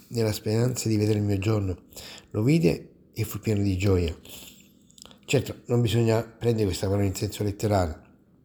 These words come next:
ma è un riferimento alla visione che Dio mostrò ad Abramo e che lui accettò. E allora per noi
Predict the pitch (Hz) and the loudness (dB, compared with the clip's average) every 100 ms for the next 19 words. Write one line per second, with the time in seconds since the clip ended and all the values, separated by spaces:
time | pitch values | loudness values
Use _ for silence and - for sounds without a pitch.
0 | _ _ _ - - - - - - - | _ _ _ -20 -20 -20 -16 -16 -18 -2
1 | 120 120 113 104 127 120 107 104 - 135 | 4 4 4 2 0 0 -2 -6 -10 -14
2 | - - _ - - - 101 101 101 - | -14 -20 _ -20 -20 -6 0 0 0 2
3 | 113 92 82 - - - _ _ - 98 | 2 2 -4 -12 -20 -20 _ _ -4 -2
4 | 110 110 95 - - 98 107 95 87 98 | 2 2 2 -2 -2 -2 0 0 -2 -2
5 | 135 - _ _ _ - - - 113 151 | -4 -8 _ _ _ -18 -12 -6 -2 0
6 | 151 120 - 104 - 104 - 110 98 - | 0 -2 -8 -8 -6 -10 -8 -8 -8 -16
7 | _ _ _ _ _ _ _ _ - - | _ _ _ _ _ _ _ _ -20 -20
8 | - - - 107 98 95 85 78 80 | -20 -18 -4 0 0 0 -2 -4 -8